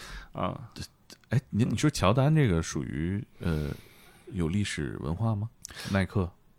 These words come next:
Speaker 1: 呃，
Speaker 2: 哎，不，
Speaker 1: 也有吧。
Speaker 2: 我不说它吧，
Speaker 1: 嗯。
Speaker 2: 比如说，嗯，阿迪达斯和彪马，
Speaker 1: 嗯。
Speaker 2: 啊，这种它可能也跨越到二战了。
Speaker 1: 嗯。
Speaker 2: 它也是伴随着就是时代，各个时代奥运会，
Speaker 1: 嗯。
Speaker 2: 它这算吗？
Speaker 1: 它这个，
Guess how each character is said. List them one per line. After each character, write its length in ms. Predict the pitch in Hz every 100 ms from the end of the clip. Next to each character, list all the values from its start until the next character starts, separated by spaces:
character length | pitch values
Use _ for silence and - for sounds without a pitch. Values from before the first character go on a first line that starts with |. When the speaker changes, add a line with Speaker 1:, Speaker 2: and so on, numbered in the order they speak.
| _ -
Speaker 1:
呃， 560 | 101 90 87 80 82 - - -
Speaker 2:
哎， 120 | 87
不， 140 | 82 113
Speaker 1:
也 140 | 123
有 140 | 170 -
吧。 80 | -
Speaker 2:
我 100 | 98
不 100 | 147
说 120 | 143
它 180 | 123 123
吧， 120 | 107 - -
Speaker 1:
嗯。 280 | 117 113 113 -
Speaker 2:
比 80 |
如 120 | 101 110
说， 400 | 151 147 147 151 _ _ -
嗯， 560 | 95 95 87 80 78 67 _ -
阿 120 | 117
迪 60 | 127
达 140 | 113
斯 200 | 123 127
和 100 | 120
彪 160 | 120 139
马， 160 | 117 - _ -
Speaker 1:
嗯。 260 | 139 127 117 123
Speaker 2:
啊， 80 | 98
这 80 |
种 80 | 139
它 120 | 117
可 100 | 131
能 80 | 98
也 80 | -
跨 200 | - 127
越 80 | 92
到 60 | 87
二 160 | 98 92
战 220 | 98 80
了。 140 | 60 - -
Speaker 1:
嗯。 340 | 139 123 110 - - _ -
Speaker 2:
它 140 | 110
也 80 | 104
是 220 | 92 101 95
伴 180 | 117 90
随 120 | 85
着 140 | 98
就 120 | 101
是 300 | 92 85 78
时 240 | 78 - 90
代， 260 | 104 85 - -
各 140 | 110
个 40 | 87
时 100 | 85
代 80 |
奥 160 | - 87
运 80 | 87
会， 140 | 95 - -
Speaker 1:
嗯。 120 | 113
Speaker 2:
它 80 | 107
这 80 | 214
算 240 | - 170
吗？ 200 | 131 107 - - - - -
Speaker 1:
它 180 | 247
这 120 | 262
个， 140 | 147